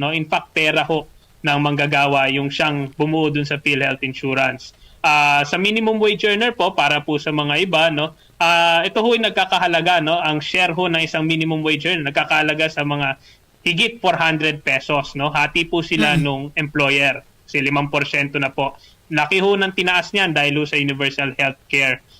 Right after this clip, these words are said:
Speaker 1: Ngunit, no, ah, nakakalungkot na yung mga raming balita, ano-ano man po yan, yung kausapin ng zero subsidy,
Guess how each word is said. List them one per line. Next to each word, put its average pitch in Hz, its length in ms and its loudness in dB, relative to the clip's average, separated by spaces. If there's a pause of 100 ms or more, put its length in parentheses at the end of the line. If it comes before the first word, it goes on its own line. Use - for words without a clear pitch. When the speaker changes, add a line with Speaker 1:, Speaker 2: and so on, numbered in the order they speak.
(200)
Speaker 1:
Ngunit, 233 460 2
no, 196 260 2
ah, 151 320 2
nakakalungkot 156 1900 0
na 165 160 2
yung 165 560 0
mga 190 300 2
raming 202 340 0
balita, 170 400 0
ano-ano 170 400 0
man 175 220 0
po 180 160 -2
yan, 135 180 0
yung 131 80 -6
kausapin 147 480 -2
ng 151 80 0
zero 151 320 0
subsidy, 160 640 0